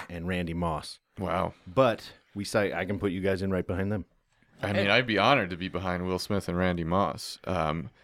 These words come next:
Speaker 2: now, I have, I have a question. That, I just wanna back up a couple steps to that order that you just crafted for Jason. Something like that, when you create, you, uh, you know, uh, what I, what I would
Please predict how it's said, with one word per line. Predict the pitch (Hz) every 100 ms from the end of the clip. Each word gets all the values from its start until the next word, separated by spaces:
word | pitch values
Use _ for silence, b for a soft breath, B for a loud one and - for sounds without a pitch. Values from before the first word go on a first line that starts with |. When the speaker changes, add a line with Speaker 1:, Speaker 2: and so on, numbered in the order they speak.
| b b -
Speaker 2:
now, | 123 92
I | 170
have, | 220 139
I | 87
have | 156
a | 107
question. | - 78 - 85
That, | 107 104 110 107
I | 98 117
just | 127 -
wanna | 104
back | 92 98 95
up | 101 95
a |
couple | 95 92 85
steps | - 87 -
to | - 98
that | 95 82
order | 104 113 123 95
that | 87
you | 71 90
just | - 82 - - _
crafted | - - 117 120 - 78 76 -
for | - 101 95 90 90 -
Jason. | 110 131 - 76 76 - B B B B B
Something | - 240 202
like | 147 -
that, | 127 101
when | 90 101
you | 113
create, | 113 - 98 98 98 95 - -
you, | 95 95
uh, | 92 87
you | 101
know, | 80 78 -
uh, | 80 87 - 67 - 110
what | 107 101
I, | 110 139 135
what | 104
I | 110 165 113
would | 101 92 90